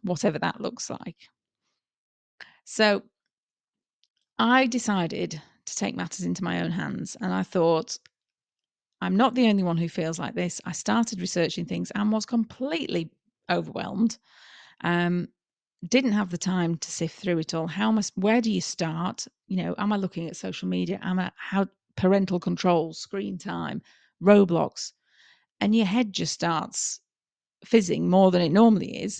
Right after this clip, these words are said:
And then it inevitably ends up of one of these, "I'll look at that later" tasks. So I threw myself into it and I researched and studied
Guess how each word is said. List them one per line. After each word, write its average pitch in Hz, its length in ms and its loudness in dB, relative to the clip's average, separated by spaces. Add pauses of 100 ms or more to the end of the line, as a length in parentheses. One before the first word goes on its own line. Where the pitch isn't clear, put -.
And 208 180 0
then 208 260 2
it 214 160 -4 (140)
inevitably 214 580 2
ends 165 220 -4
up 170 160 -4
of 175 100 -6
one 185 160 -4
of 170 80 -8
these, 175 400 -6 (1040)
"I'll 170 180 -4
look 180 160 0
at 175 80 -4
that 165 160 -2
later" 190 320 0
tasks. - 720 -12 (460)
So 202 200 -6
I 214 120 -2
threw 269 420 -2
myself 233 540 0
into 185 320 -4
it - 100 -8
and 175 100 -8
I 175 60 -6
researched 214 640 -2
and 185 100 -2
studied 175 460 -4